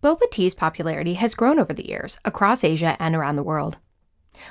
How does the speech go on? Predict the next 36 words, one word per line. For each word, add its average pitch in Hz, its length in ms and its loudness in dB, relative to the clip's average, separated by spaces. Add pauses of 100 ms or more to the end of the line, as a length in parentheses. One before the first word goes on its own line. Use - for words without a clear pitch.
One 285 240 4
twenty 220 300 4
twenty 165 240 0
market 160 320 -2
research 165 400 -4
report 156 320 -2
from 175 140 -2
Fortune 160 340 -2
Business 175 400 2
Insights 143 420 -2 (320)
put - 160 0
the 392 80 4
global 185 300 4
market 156 320 2
for - 100 -4
bubble 175 300 2
tea - 260 -4 (300)
at 214 100 0
just 285 300 2
above 160 320 2
two 247 240 4
billion 180 320 4
dollars 151 400 0
in 165 60 0
twenty 151 260 -2
nineteen, - 520 -4 (320)
with 262 140 2
growth 320 240 4
projected 175 500 0
to 175 60 0
hit 160 180 -2
about - 240 0
three 247 220 0
point 190 260 -2
four 269 300 2
billion 170 380 0